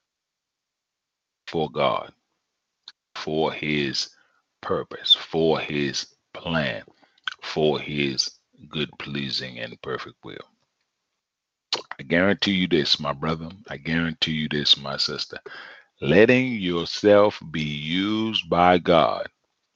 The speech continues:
to be and to do and to say what he wants, you will never be put to shame. You will be glad at the end of the day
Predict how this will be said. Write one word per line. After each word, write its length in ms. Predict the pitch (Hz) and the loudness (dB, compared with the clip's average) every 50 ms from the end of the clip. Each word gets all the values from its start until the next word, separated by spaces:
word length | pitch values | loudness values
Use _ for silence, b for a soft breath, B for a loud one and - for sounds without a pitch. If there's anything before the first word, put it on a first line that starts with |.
| _ _ _ _ _ _ _ _ _ _ - | _ _ _ _ _ _ _ _ _ _ -12
to 120 | - 71 | -12 -12
be 440 | 64 - - 101 101 92 78 - - - - - | -6 0 4 4 4 4 2 -2 -6 -10 -10 -8
and 200 | 78 64 60 - | -8 -8 -8 -8
to 140 | - - 58 62 64 71 | -12 -12 -12 -14 _ _
do 360 | 80 92 95 92 82 71 60 - - - | 2 4 4 4 4 0 -4 -10 -12 -10
and 240 | 71 65 64 62 - | -10 -10 -10 -10 -10
to 160 | - 64 60 | -10 -10 -8
say 560 | - - - - - 95 98 98 85 71 - - b b b b b b b b b _ _ _ _ _ _ - | -8 -6 -6 -2 4 6 8 8 8 6 2 -6 b b b b b b b b b _ _ _ _ _ _ -2
what 320 | 80 87 95 104 - - _ | 4 6 8 8 8 6 _
he 320 | - - - 104 113 117 110 | -6 0 2 4 4 4 4
wants, 640 | 104 101 107 117 117 113 113 - - - - - _ _ _ _ _ _ _ _ _ _ _ _ _ _ _ - | 2 2 2 2 2 2 0 -2 -2 -2 -2 -4 _ _ _ _ _ _ _ _ _ _ _ _ _ _ _ -10
you 140 | 78 76 73 | -8 -8 -6
will 220 | 71 71 71 69 | -6 -6 -6 -6
never 520 | 67 69 73 76 80 90 95 95 90 87 | -8 -8 -6 -2 2 4 4 6 6 4
be 180 | 82 85 85 82 | 2 0 -2 -4
put 220 | - - 85 - - | -2 -4 -4 -2 0
to 60 | - | 2
shame. 420 | - - 69 62 55 52 - - - _ _ _ | 2 2 2 0 -6 -10 -12 -16 -20 _ _ _
You 220 | - 71 78 78 73 | -10 -6 -6 -4 -4
will 140 | 71 69 64 | -4 -4 -4
be 220 | 67 73 71 - - | -4 -4 -4 -4 -2
glad 720 | - 87 87 95 110 120 123 123 120 123 123 120 120 - | 4 6 8 8 8 10 10 10 10 10 8 8 6 4
at 280 | - 101 90 87 78 80 | 4 2 2 2 2 0
the 160 | 80 71 73 | -4 -4 -4
end 380 | 78 90 98 101 101 98 92 95 | -4 -4 -2 -2 -2 0 4 6
of 240 | 95 95 87 90 | 6 6 4 2
the 80 | 95 95 | -4 -6
day 400 | 90 82 82 67 60 57 - | -2 0 0 0 0 -2 -6